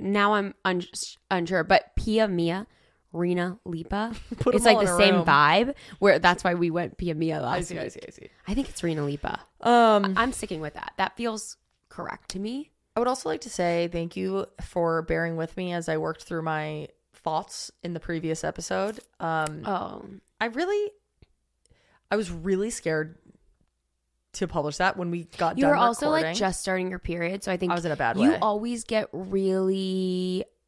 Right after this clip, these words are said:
Speaker 1: um,
Speaker 2: You can say
Speaker 1: not
Speaker 2: insecure.
Speaker 1: just, no, no, no, like,
Speaker 2: Oh.
Speaker 1: sensitive. Like,
Speaker 2: Oh.
Speaker 1: everything's a bigger deal. Like, that's one of your P M S vibes of, like,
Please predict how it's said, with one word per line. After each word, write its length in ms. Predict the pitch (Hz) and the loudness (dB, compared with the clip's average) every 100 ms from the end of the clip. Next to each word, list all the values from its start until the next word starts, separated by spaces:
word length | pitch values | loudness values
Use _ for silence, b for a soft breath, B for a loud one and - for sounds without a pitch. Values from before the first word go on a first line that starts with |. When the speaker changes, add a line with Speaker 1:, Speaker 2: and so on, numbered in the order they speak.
| _ _ _ - | _ _ _ -8
Speaker 1:
um, 600 | 170 175 127 127 113 113 - _ _ _ _ - | -4 -4 -6 -8 -10 -14 -18 _ _ _ _ -18
Speaker 2:
You 80 | 165 | -16
can 80 | |
say 140 | 160 165 | -12 -6
Speaker 1:
not 200 | 247 269 | -2 -2
Speaker 2:
insecure. 160 | 320 | 0
Speaker 1:
just, 460 | 392 - - - - | -2 -2 -6 -6 0
no, 200 | 208 247 | 4 4
no, 100 | 294 | 4
no, 160 | 247 202 | 2 0
like, 180 | 196 - | -2 -2
Speaker 2:
Oh. 40 | |
Speaker 1:
sensitive. 640 | - 214 202 208 180 113 | 0 2 0 -2 -4 -2
Like, 180 | 190 175 B B B B - | -6 -8 B B B B -14
Speaker 2:
Oh. 100 | - - - | -12 -10 2
Speaker 1:
everything's 420 | 226 233 247 262 | 4 4 0 -2
a 60 | 247 | -2
bigger 300 | 220 196 185 | -2 -2 -4
deal. 380 | 165 170 165 190 | -6 -6 -4 -2
Like, 180 | 190 170 | -4 -2
that's 320 | 170 170 - | -2 -2 -6
one 140 | 180 | -6
of 100 | 170 | -6
your 300 | 160 160 160 _ _ _ - | -4 -6 -6 _ _ _ -10
P 160 | - 202 | -4 -2
M 120 | 185 | -2
S 220 | 185 - | -4 -4
vibes 380 | 202 202 202 196 | -2 -2 -2 -4
of, 100 | 170 | -6
like, 380 | 175 151 156 - | -4 -6 -8 -14